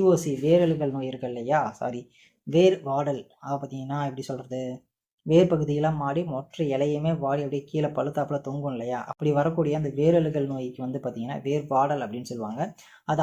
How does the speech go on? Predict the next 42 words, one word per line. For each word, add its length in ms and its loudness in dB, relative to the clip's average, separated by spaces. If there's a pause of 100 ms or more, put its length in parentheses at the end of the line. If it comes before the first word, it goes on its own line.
ஆரம்ப 300 4
ஸ்டேஜ்ல 400 2
இருக்கப்ப, 340 0
சி 200 0
ஓ 160 6
சியும் 400 -2
மெட்டாலாக்சி 560 2
மோனோசிப் 500 -4
அப்படிங்கிறது 460 -6
ரெண்டையும் 460 -2
நம்ம 240 -2
மிக்ஸ் 280 -12
பண்ணி 160 -6
ஸ்ப்ரே 240 -6
பண்ணோம் 340 -6
அப்படின்னா, 340 -6 (160)
அரை 200 -2
கிலோ, 200 -2 (760)
ஆ, 80 -2 (200)
மிக்ஸ் 260 -4
பண்ணி 160 2
நம்ம 180 2
ஸ்ப்ரே 280 -2
பண்ணோம் 360 -4
அப்படின்னா, 400 -6
ஸ்ப்ரேவும் 520 4
பண்ணலாம், 400 0
இல்ல 160 -2
ட்ரின்ச்சிங் 460 -2
பண்றவங்களும் 440 -4
பண்ணலாம். 220 -6
மேக்ஸிமம் 340 -2
நாங்க 180 0
ஸ்ப்ரேயிங்க்கு 460 0
தான் 120 0
ரெக்கமெண்டேஷன் 460 -8
கொடுக்கறது 340 -6
சி 160 -8
ஓ 100 -4
சி 140 -12
பொறுத்த 280 -12
வரைக்கும். 320 -8